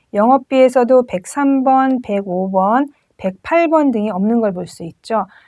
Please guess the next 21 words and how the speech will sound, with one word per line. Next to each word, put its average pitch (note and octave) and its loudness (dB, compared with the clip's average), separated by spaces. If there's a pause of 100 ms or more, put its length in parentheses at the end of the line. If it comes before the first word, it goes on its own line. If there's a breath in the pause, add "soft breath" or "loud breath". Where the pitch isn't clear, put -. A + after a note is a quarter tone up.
그렇기 B3+ 0
때문에 C4 4
이렇게 A#3+ 0
없는 C#4 4
코드 F4+ -2
변화를 B3+ 2
고려하면서 A#3 0 (580)
우리가 G3+ 0
합계를 D4 0
구할 G3+ 0
수 G3 -12
있는 F#3+ -6
함수에 D4+ 0
대해서 G3+ -2
공부합니다. F3 -8 (1500)
사부 D#4 2
검색 B3 2
업무 C4+ 4
관련 G#3+ -2
함수 C4+ -2
활용해서는 A#3+ -2